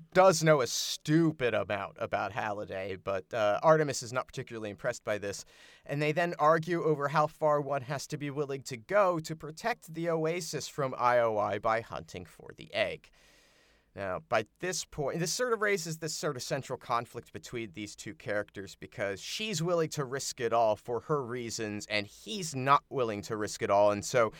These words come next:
she's concerned about what that means for the future of the Oasis if someone who doesn't have the goal of saving it were to win the egg, right?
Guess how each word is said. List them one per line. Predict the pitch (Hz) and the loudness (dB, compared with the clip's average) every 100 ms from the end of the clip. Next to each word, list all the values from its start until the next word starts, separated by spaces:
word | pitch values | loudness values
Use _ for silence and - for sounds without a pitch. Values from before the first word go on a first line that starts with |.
| - - | -16 -10
she's | - - 160 | -4 0 0
concerned | - 147 - - 175 160 151 127 - | 0 0 2 2 6 6 6 2 4
about | 127 104 113 117 113 - - - _ _ _ 135 | 4 6 8 8 6 2 -12 -20 _ _ _ -12
what | 117 147 139 | 2 2 2
that | 135 131 127 | 4 4 4
means | 120 123 120 120 113 | -4 -2 -2 -4 -6
for | - | -6
the | 104 | -8
future | - - 113 - 127 | -8 -10 -8 -4 0
of | 113 98 | 0 0
the | 107 | 2
Oasis | 104 98 104 - - | 2 2 -2 -6 -10
if | - - | -10 -6
someone | - 113 107 107 | -2 -2 0 -4
who | 95 117 107 104 95 - | -4 -4 -4 -4 -6 -4
doesn't | 135 120 113 | 2 2 0
have | - 123 117 110 101 - _ | -4 4 6 6 4 -2 _
the | 113 | -12
goal | - 117 113 98 | -2 0 0 -2
of | 95 | -6
saving | - - 95 95 107 107 | -6 -2 -4 -2 -4 -2
it | 113 | -2
were | 104 101 | -4 -8
to | - 92 | -8 -10
win | 82 95 87 | -10 -10 -10
the | 85 | -10
egg, | 87 - - _ _ _ | -12 -12 -20 _ _ _
right? | 92 87 | -6 -6